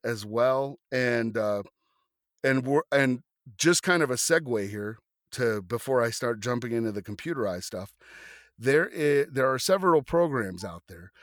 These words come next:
but one of the best ones is called Roll twenty, and it's, um, it's a website, and I think it's Roll twenty dot com. Or if you do Google Roll twenty, it'll come up. It allows you to play role-playing games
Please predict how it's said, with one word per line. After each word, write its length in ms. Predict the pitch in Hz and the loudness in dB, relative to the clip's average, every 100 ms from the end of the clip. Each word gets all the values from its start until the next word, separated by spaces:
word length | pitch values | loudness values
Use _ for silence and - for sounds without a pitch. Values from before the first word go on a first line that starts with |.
| - - - | -20 -20 -4
but 100 | 113 | -2
one 200 | 120 143 | 0 0
of 60 | 131 | 0
the 60 | |
best 300 | 110 135 135 | 0 2 2
ones 260 | 147 135 117 | -2 -4 -4
is 100 | 107 | -8
called 260 | - 110 98 | -4 -4 -4
Roll 300 | 101 117 127 | -2 0 0
twenty, 500 | 120 - 131 104 76 _ _ - | -2 -4 -4 -4 -8 _ _ -10
and 140 | 107 | -6
it's, 200 | 107 - | -6 -6
um, 360 | 107 107 101 110 | -6 -6 -8 -8
it's 140 | 120 - | -10 -8
a 40 | 107 | -2
website, 560 | 120 147 - 180 185 - _ _ _ _ - | 0 0 0 -2 -2 -8 _ _ _ _ -12
and 140 | 110 | -10
I 80 | 107 | -8
think 300 | - 147 139 | -6 -6 -6
it's 180 | 131 - | -8 -8
Roll 300 | 104 131 143 | -4 -2 -2
twenty 340 | - 143 135 | -4 -4 -4
dot 260 | 120 117 123 | -2 -4 -4
com. 420 | - 135 135 147 - _ 104 | -6 -6 -4 -6 -12 _ -6
Or 260 | 110 107 | -2 -2
if 160 | 127 120 | -4 -6
you 100 | 156 | -4
do 120 | 147 | -6
Google 480 | 127 135 160 147 127 | -4 0 2 4 2
Roll 220 | 127 123 | 2 0
twenty, 360 | - 123 110 101 | -2 -4 -4 -4
it'll 160 | 90 90 | -6 -10
come 200 | 104 104 | -8 -6
up. 180 | 117 - _ - - - _ - | -6 -10 _ -20 -20 -20 _ -2
It 120 | 120 | 0
allows 480 | 117 127 139 156 139 | 4 4 4 2 2
you 80 | 147 | -2
to 80 | 143 | -2
play 340 | - 110 107 | -2 -2 -2
role-playing 600 | 104 113 135 - 104 95 | -2 -2 -4 -6 -8 -8
games 500 | 90 87 85 92 - | -10 -14 -14 -14 -16